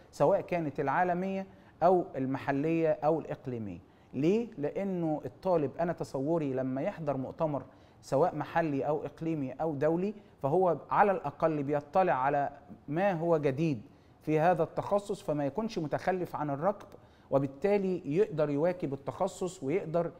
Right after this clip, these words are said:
ي-، يشتغل كمان على نفسه. بالإضافة إلى إن أنا عايز أقول لحضرتك إن طلاب الحاسبات والذكاء الاصطناعي هم اللي بيصروا على المشاركة في هذه ال-، آه، اللقاءات.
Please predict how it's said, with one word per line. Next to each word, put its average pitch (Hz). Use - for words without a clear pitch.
ي-، 151
يشتغل 202
كمان 170
على 151
نفسه. 165
بالإضافة 175
إلى 175
إن 180
أنا 220
عايز 202
أقول 196
لحضرتك 202
إن 139
طلاب 165
الحاسبات 151
والذكاء 139
الاصطناعي 185
هم 160
اللي 143
بيصروا 208
على 175
المشاركة 175
في 143
هذه 156
ال-، 135
آه، 117
اللقاءات. -